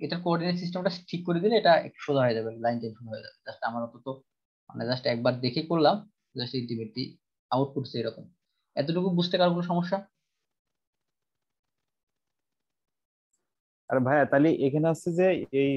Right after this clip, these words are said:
Speaker 2: যখন আমরা model বিল্ডার তৈরি করব সেই সময় আছে টিপ format image হইতে হবে,
Speaker 1: হ্যাঁ।
Speaker 2: এসভিএফ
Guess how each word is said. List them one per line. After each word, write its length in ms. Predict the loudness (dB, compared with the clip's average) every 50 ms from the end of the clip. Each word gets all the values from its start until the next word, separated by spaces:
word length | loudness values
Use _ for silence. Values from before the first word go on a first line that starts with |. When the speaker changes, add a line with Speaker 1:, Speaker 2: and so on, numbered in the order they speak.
| 0 0
Speaker 2:
যখন 180 | -2 -2 0 0
আমরা 160 | 0 2 2
model 280 | 2 2 2 2 2 2
বিল্ডার 280 | 2 0 0 -2 -2 -2
তৈরি 160 | -2 -2 0 0 0
করব 140 | -2 -2 -4 -8 -10 _
সেই 160 | -6 -6 -6 -2
সময় 180 | -2 -2 -2 -2
আছে 100 | -4 -4 0
টিপ 160 | 0 0 0 0
format 280 | 0 0 2 2 0 0
image 220 | 2 2 2 2 2
হইতে 220 | 2 0 0 0 -4
হবে, 180 | -4 -4 -6
Speaker 1:
হ্যাঁ। 540 | -12 _ _ _ -2 2 4 6 8 8 8
Speaker 2:
এসভিএফ 320 | 8 6 6 6 4 4